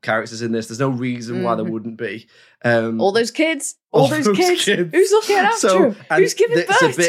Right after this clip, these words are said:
Speaker 2: to them?
Speaker 1: it's a, the other thing on top of that is, it is, it's a bit dour and a bit intense and a bit moody. So there's a bit where,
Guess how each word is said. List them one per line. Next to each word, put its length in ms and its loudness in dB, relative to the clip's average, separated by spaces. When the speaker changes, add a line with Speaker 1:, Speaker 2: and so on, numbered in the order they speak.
Speaker 2:
to 80 4
them? 100 0
Speaker 1:
it's 200 -6
a, 100 -4
the 100 2
other 140 2
thing 200 0
on 100 -2
top 180 -6
of 60 -6
that 200 -2
is, 240 -12
it 140 -2
is, 360 -2
it's 280 -6
a 80 0
bit 580 -2
dour 680 -2
and 180 -4
a 80 -4
bit 360 -6
intense 880 -6
and 140 -4
a 60 -4
bit 360 -4
moody. 720 -4
So 140 0
there's 160 -2
a 80 0
bit 300 -4
where, 420 0